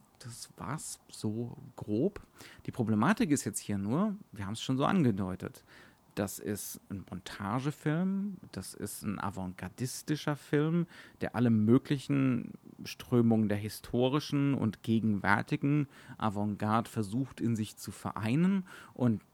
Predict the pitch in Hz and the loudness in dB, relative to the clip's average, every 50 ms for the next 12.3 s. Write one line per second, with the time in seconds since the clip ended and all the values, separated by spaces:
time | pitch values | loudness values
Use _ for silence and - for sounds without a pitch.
0 | _ - 123 127 - - - - 107 104 113 117 110 - - 101 107 110 104 107 | _ 0 2 2 0 -2 -8 -8 -4 0 2 2 2 0 0 -2 0 0 0 0
1 | 101 - - - 107 104 101 98 101 - 107 120 113 101 95 113 143 175 151 - | -2 -2 0 0 0 0 0 -2 -2 0 0 2 2 2 2 2 2 2 0 0
2 | - 143 127 127 - - 127 117 - - 117 98 - 113 110 - 117 107 92 98 | -2 0 -2 -2 -2 -2 -4 -4 -4 -4 -4 -2 0 -2 0 0 -2 -4 -4 -2
3 | 101 113 120 - - - - - 117 107 - - - _ _ _ - 120 117 - | -2 -2 -2 -2 -4 -6 -8 -6 -6 -4 -6 -8 -10 _ _ _ -6 -4 -4 -4
4 | - 104 - - - 95 - - - 95 - - - - - - - - - 95 | -4 -6 -8 -8 -10 -10 -10 -10 -14 -14 -10 -10 -10 -10 -10 -10 -10 -8 -8 -8
5 | 85 82 107 107 - - - - - - _ - 151 143 139 147 147 131 135 127 | -6 -6 -6 -6 -8 -12 -20 -20 -20 0 _ 10 12 12 12 12 10 8 8 6
6 | 123 127 127 127 117 - _ _ _ _ _ - - - 139 123 - 127 117 117 | 6 6 4 4 2 0 _ _ _ _ _ -8 -2 -2 0 2 4 6 8 8
7 | 117 117 110 107 110 - 113 107 - - - 113 98 98 110 120 127 123 113 101 | 8 8 6 4 0 -2 -2 -4 -4 -2 -2 -2 -2 -2 0 4 4 6 4 4
8 | 101 101 - - - 104 - - 98 95 98 - - - 101 90 92 107 113 120 | 0 -6 -8 -8 -10 -10 -8 -6 -8 -6 -6 -8 -12 -10 -10 -8 -4 -2 0 0
9 | 139 139 - 117 110 104 113 123 147 175 - - 123 123 135 131 - - - - | 0 0 0 -2 -2 0 2 6 6 6 6 6 4 4 4 2 -2 -6 -20 -20
10 | - - - 117 117 123 127 123 123 127 123 120 113 123 - - - 113 127 156 | -10 -2 2 4 6 6 6 6 6 6 8 10 10 10 8 8 4 4 6 6
11 | 160 143 - - - - 101 101 107 110 107 107 110 107 101 95 98 104 - - | 6 6 4 -2 -8 -4 0 2 4 6 6 6 4 4 2 0 -2 -2 -4 -6
12 | - - 98 90 80 69 | -8 -6 -6 -6 -6 -8